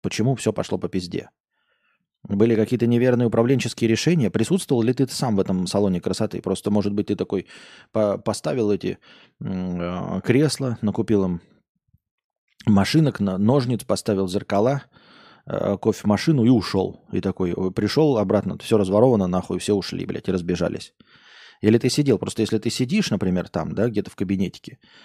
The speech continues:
то и нахамить никто при тебе не может. И прийти надо к десяти,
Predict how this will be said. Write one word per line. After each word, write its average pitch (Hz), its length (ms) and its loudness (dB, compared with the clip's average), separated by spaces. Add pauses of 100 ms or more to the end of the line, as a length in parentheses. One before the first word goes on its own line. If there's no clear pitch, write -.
(320)
то 151 360 6
и 135 160 2
нахамить 120 760 2
никто 131 360 2
при 104 200 -4
тебе 107 220 0
не 104 120 4
может. 98 480 0
И 107 80 0
прийти 120 340 0
надо 98 200 2
к 90 80 -6
десяти, 104 480 -6